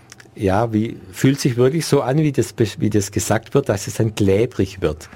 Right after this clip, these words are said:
Dann fließt es nicht richtig, dann ist das verklebt. Ja. Um, um diesen Qi-Fluss, diesen Energiefluss zu entwickeln, da, da gibt's, äh, klare Linien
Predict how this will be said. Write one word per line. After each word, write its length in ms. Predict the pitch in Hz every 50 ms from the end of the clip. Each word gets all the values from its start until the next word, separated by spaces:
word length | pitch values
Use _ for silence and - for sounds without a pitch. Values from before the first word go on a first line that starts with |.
| - - - -
Dann 160 | - 98 95 95
fließt 480 | - - 107 110 131 143 - - -
es 80 | 123 113
nicht 180 | 104 95 -
richtig, 300 | - 107 95 - - -
dann 180 | - - 90 92
ist 160 | 92 - -
das 140 | - 95 -
verklebt. 720 | - - 95 - - 87 82 82 85 95 - - - - - - - - - - -
Ja. 200 | 80 76 82 92 - - - - - - - - -
Um, 120 | - - 107
um 140 | 107 104 101
diesen 340 | 113 127 120 - 117 101 - - -
Qi-Fluss, 760 | - - 156 190 196 - - 127 113 107 98 - - - -
diesen 260 | - - 98 95 -
Energiefluss 720 | - - 104 98 98 - 131 156 156 - 147 131 - -
zu 120 | - -
entwickeln, 880 | 110 92 90 - - 135 160 160 175 160 139 123 110 104 104 - - - -
da, 260 | - - 101 95 92
da 140 | 87 95 92
gibt's, 260 | 104 123 120 - - - - - - - - - - - - -
äh, 320 | - 98 98 95 92 90
klare 460 | 82 - - 101 87 92 98 110 123 117
Linien 720 | 107 98 104 113 135 139 147 156 165 170 170 175 175 170